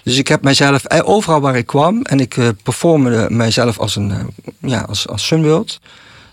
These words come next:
daar, eh, kreeg ik nul op request. Dus daar heb ik gezegd van, "Hé, dat moeten we anders gaan doen. We gaan importeur worden van zonnecosmetica.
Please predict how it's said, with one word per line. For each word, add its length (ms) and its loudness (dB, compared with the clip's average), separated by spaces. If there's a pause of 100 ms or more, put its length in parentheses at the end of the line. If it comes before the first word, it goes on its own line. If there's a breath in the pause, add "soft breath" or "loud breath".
(100)
daar, 240 2
eh, 160 4
kreeg 220 0
ik 80 -2
nul 120 2
op 180 -2
request. 320 -8
Dus 140 -4
daar 120 2
heb 100 -8
ik 60 -4
gezegd 160 -4
van, 100 -4
"Hé, 160 0
dat 140 -2
moeten 220 -2
we 40 -6
anders 280 -2
gaan 160 -6
doen. 220 -10
We 80 -4
gaan 180 -2
importeur 460 -2
worden 220 0
van 140 -4
zonnecosmetica. 920 -4